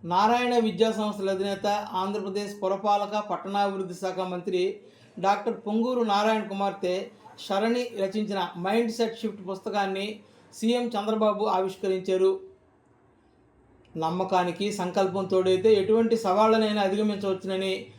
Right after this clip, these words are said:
మనిషి దృఢ సంకల్పం ఎంతలా పనిచేస్తుందనడానికి ఎన్టీఆర్ జీవితమే ఒక ఉదాహరణని చంద్రబాబు పేర్కొన్నారు. పుస్తకం తొలి ప్రతిని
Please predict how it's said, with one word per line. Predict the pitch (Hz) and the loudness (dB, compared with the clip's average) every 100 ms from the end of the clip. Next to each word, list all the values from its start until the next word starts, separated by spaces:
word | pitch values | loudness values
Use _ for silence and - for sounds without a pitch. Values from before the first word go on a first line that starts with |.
| - - | -20 -6
మనిషి | 175 208 226 | 0 2 2
దృఢ | 220 196 214 | 0 0 0
సంకల్పం | 226 214 214 208 | 0 0 -2 -2
ఎంతలా | 202 185 208 208 | -4 -2 0 0
పనిచేస్తుందనడానికి | 196 185 208 196 196 190 180 180 175 175 | 0 -4 -4 -4 -4 -4 -2 -2 -4 -2
ఎన్టీఆర్ | 190 175 175 202 196 185 | -2 -2 -2 0 2 2
జీవితమే | 175 180 180 180 | 0 -2 -4 -4
ఒక | 185 160 | -4 -2
ఉదాహరణని | 165 185 190 175 170 185 196 - - - - | 0 0 0 -2 -4 -6 -8 -14 -20 -20 -14
చంద్రబాబు | - 175 190 190 185 | -8 -2 0 4 2
పేర్కొన్నారు. | 185 180 175 185 180 175 180 - - - - - - | 2 -2 -2 -2 0 0 0 -4 -14 -20 -20 -14 -8
పుస్తకం | 175 - 180 185 | -6 -4 -6 -4
తొలి | 180 180 | -2 -2
ప్రతిని | 185 180 175 185 226 240 | -2 -2 -4 -2 -2 -2